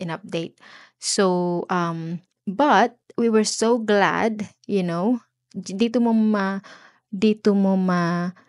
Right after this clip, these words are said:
um, di-differentiate. Yeah. Parang ay-, ayoko kasing i-compare sana.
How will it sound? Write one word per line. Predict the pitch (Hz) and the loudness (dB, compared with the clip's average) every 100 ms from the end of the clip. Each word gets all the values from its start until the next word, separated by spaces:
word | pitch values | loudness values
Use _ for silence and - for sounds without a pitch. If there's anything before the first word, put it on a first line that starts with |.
| _ _ | _ _
um, | - 185 175 175 170 175 175 - | -2 -2 0 -2 -4 -6 -8 -4
di-differentiate. | 196 190 202 - 185 180 170 - - - - - _ - | 0 2 2 2 0 0 -2 -4 -4 -4 -6 -16 _ -6
Yeah. | 180 160 - - - - | -2 0 -2 -8 -14 -2
Parang | 285 320 | 0 0
ay-, | 302 277 | 0 2
ayoko | 294 302 349 339 - | 2 4 2 0 -8
kasing | 294 - 262 226 220 208 _ _ _ _ _ _ _ | -8 -4 -2 -2 -4 -6 _ _ _ _ _ _ _
i-compare | 220 226 208 147 - - - _ _ _ _ _ _ - 240 233 226 202 170 | 0 2 2 -2 -6 -10 -12 _ _ _ _ _ _ -2 2 2 4 2 2
sana. | 185 185 165 - - | 0 0 0 -4 -10